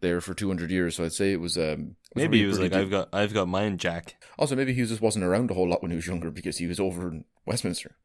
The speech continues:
Speaker 2: Yeah, probably. <laughs>
Speaker 1: Repeal, just so I can go home and see my children. It's a
Speaker 2: Yeah.
Speaker 1: four-month journey to get back to Ireland.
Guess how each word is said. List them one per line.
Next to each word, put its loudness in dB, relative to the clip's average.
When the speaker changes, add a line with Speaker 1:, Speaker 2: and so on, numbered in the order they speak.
Speaker 2:
Yeah, 6
probably. 4
<laughs> -18
Speaker 1:
Repeal, 2
just -8
so -2
I 0
can -6
go 0
home -4
and -8
see -2
my -4
children. -4
It's -14
a -6
Speaker 2:
Yeah. 6
Speaker 1:
four-month 0
journey -2
to -12
get -8
back 2
to -4
Ireland. -4